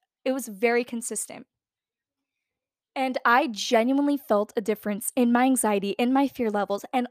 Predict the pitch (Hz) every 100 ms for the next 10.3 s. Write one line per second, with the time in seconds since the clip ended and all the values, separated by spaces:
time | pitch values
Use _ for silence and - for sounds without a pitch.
0 | - 226 208 196 139 - 233 240 262 277
1 | 269 262 _ - - - 208 190 226 -
2 | 196 196 185 _ _ _ _ _ _ _
3 | _ - 220 254 254 220 226 - 220 226
4 | 247 247 262 240 226 233 269 - 226 -
5 | 254 359 339 330 330 285 226 233 233 233
6 | 226 214 220 240 233 240 _ _ _ -
7 | - 320 339 320 247 247 - 214 214 254
8 | 277 285 254 233 - 233 254 277 - 254
9 | 262 214 208 - 202 202 202 - - 277
10 | 294 277 247